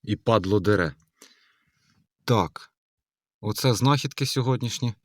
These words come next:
Сєва віддав мені цю, так сказати, брошка. Бронза в позолоті чи латунь в позолоті.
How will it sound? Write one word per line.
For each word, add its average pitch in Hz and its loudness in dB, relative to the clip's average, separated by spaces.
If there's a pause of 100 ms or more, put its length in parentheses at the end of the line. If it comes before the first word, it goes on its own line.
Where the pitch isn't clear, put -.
(280)
Сєва 113 0
віддав 104 0
мені 104 2
цю, 87 -4 (880)
так - -4
сказати, 107 -4
брошка. 123 -2 (1700)
Бронза 110 0
в 104 -6
позолоті 110 -2
чи - -8
латунь 104 -2
в 101 -6
позолоті. 107 -4